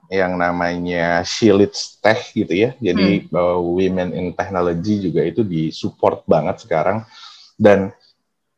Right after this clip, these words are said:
Speaker 1: kalau dulu kita selalu dengar istilah di belakang laki-laki yang hebat ada wanita yang kuat gitu ya, yang apa,
Speaker 2: Hmm.
Speaker 1: yang mensupport. Nah,
Speaker 2: Hmm.
Speaker 1: sebenarnya istilah itu juga tadi ya, mungkin menyebabkan kalau,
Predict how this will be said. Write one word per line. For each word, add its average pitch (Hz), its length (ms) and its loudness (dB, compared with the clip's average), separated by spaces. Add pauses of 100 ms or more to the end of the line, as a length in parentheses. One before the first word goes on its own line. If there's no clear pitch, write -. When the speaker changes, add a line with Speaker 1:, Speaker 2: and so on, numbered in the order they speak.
(160)
Speaker 1:
kalau 117 260 8
dulu 123 280 10
kita 147 200 4
selalu 110 600 6
dengar 107 280 2
istilah 110 440 0
di 110 160 -2
belakang 95 540 0
laki-laki 98 580 0
yang 98 80 -2
hebat 98 440 -2
ada 98 280 0
wanita 95 400 -2
yang 95 240 0
kuat 98 320 0
gitu 117 220 0
ya, 123 140 4
yang 95 320 -2
apa, 117 200 -2
Speaker 2:
Hmm. 117 80 4
Speaker 1:
yang 98 120 2
mensupport. 98 600 -4 (480)
Nah, 107 220 4
Speaker 2:
Hmm. 98 80 4
Speaker 1:
sebenarnya 101 480 6 (160)
istilah 107 340 6
itu 104 180 4
juga 107 260 4
tadi 117 380 2
ya, 104 80 4
mungkin 107 380 -2
menyebabkan 98 680 -2
kalau, 92 460 2